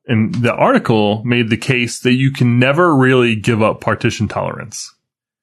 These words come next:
And it made the case that basically you get at most two, meaning you get either consistency and partition tolerance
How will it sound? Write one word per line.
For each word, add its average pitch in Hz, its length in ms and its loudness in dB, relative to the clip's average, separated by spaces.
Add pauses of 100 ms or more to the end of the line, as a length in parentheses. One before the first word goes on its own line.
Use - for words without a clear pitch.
(260)
And 117 120 0
it 117 60 2
made 123 180 2
the 117 60 0
case 127 260 -2
that 113 120 -2
basically 113 600 0
you 120 160 0
get 117 180 0
at 107 120 0
most 113 560 0 (120)
two, 92 460 -2 (380)
meaning 113 360 2
you 127 160 4
get 131 220 2
either 110 560 2 (220)
consistency 135 760 0
and 113 140 0
partition 131 440 0
tolerance 104 560 0